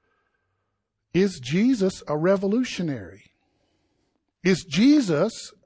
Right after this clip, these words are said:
is he an avenger of the people? Is Jesus a social justice warrior? Is he really that? I mean, look at all he's doing here.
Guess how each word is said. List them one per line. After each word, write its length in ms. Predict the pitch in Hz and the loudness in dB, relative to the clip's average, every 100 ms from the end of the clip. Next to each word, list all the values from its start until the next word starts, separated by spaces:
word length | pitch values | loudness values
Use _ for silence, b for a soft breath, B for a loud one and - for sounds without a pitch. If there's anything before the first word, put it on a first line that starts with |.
| - | -2
is 180 | 196 | 0
he 160 | - 240 | 4 4
an 80 | 214 | 6
avenger 920 | 185 151 208 277 285 202 190 208 226 | 4 2 2 4 2 2 0 0 -2
of 260 | 180 202 254 | 0 0 2
the 120 | 254 | 0
people? 760 | 254 294 294 - 277 180 113 - _ _ _ _ _ _ _ _ _ _ _ _ _ _ _ _ _ _ _ _ | 2 -2 -2 0 0 0 -4 -12 _ _ _ _ _ _ _ _ _ _ _ _ _ _ _ _ _ _ _ _
Is 460 | 185 185 151 - - _ _ _ _ _ | 4 4 2 -8 -20 _ _ _ _ _
Jesus 560 | - 120 185 233 262 170 | -10 -6 -2 -2 -2 -2
a 240 | 156 127 | -2 -4
social 500 | - - 151 - 143 | -12 -8 -8 -6 -10
justice 420 | 113 131 - 220 | -8 -10 -10 -14
warrior? 300 | 147 175 269 - _ _ _ _ _ _ _ _ _ _ _ _ - | -10 -10 -10 -12 _ _ _ _ _ _ _ _ _ _ _ _ -6
Is 80 | |
he 80 | 170 | -4
really 240 | 214 208 214 | -2 -2 -2
that? 360 | 170 247 - - _ _ _ _ _ _ - | -2 -6 -14 -20 _ _ _ _ _ _ -2
I 60 | |
mean, 100 | 170 | 4
look 180 | 220 320 | 4 6
at 60 | 214 | 4
all 180 | 214 | 4
he's 160 | 196 175 | 2 -2
doing 420 | 127 220 330 302 | -2 0 2 2
here. 420 | 233 180 131 104 | 2 0 -2 -6